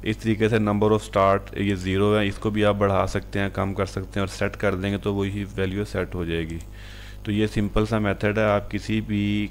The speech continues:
कंट्रोलर के जो, अ, पैरामीटर्स में से इंजन रनिंग आवर्स हैं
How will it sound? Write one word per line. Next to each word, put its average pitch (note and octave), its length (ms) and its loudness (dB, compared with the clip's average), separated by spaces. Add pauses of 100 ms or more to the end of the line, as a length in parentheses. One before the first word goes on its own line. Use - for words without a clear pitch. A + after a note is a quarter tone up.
कंट्रोलर F#2+ 600 0
के F#2+ 340 0
जो, F#2+ 540 0
अ, - 360 -14 (1080)
पैरामीटर्स G2 800 0
में G2 180 0
से G2+ 160 -2
इंजन G2 500 -2
रनिंग F#2+ 360 0
आवर्स F#2+ 320 0
हैं A2+ 180 -4